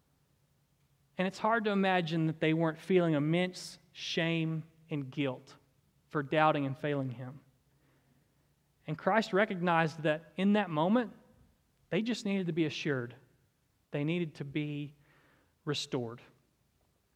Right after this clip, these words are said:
And then he signals, he signals to them through this lack of condemnation, through this lack of rebuke, the,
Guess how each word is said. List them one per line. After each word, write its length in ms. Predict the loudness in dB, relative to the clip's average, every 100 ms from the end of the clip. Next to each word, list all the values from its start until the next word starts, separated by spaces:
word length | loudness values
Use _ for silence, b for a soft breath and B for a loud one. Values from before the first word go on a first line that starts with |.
| _ _ _ _ _
And 180 | 4 6
then 80 | 8
he 140 | 6
signals, 580 | 4 4 4 6 4 0 0
he 120 | 2
signals 540 | 2 2 4 4 4 2
to 240 | 2 2
them 320 | 2 0 -4 -12 -20 _ _ _
through 120 | 6 6
this 220 | 4 4
lack 260 | 8 8
of 140 | 6 4
condemnation, 880 | 6 6 6 4 4 4 4 0 2
through 200 | 4 4
this 240 | 4 -2 B B B
lack 320 | 8 10 10
of 120 | 6
rebuke, 760 | 6 4 2 2 2 4 2 2
the, 180 | 6 6